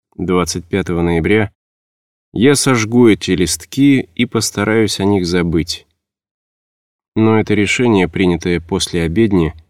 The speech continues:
успокоило меня ненадолго. Я не испытываю угрызений совести в прямом смысле слова. Мне не кажется, что я делаю что-то дурное, отмечая здесь день за днём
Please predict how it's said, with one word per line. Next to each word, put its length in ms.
успокоило 680
меня 480
ненадолго. 840
Я 220
не 200
испытываю 680
угрызений 640
совести 800
в 160
прямом 480
смысле 420
слова. 560
Мне 220
не 160
кажется, 540
что 180
я 160
делаю 320
что-то 340
дурное, 640
отмечая 580
здесь 560
день 320
за 160
днём 480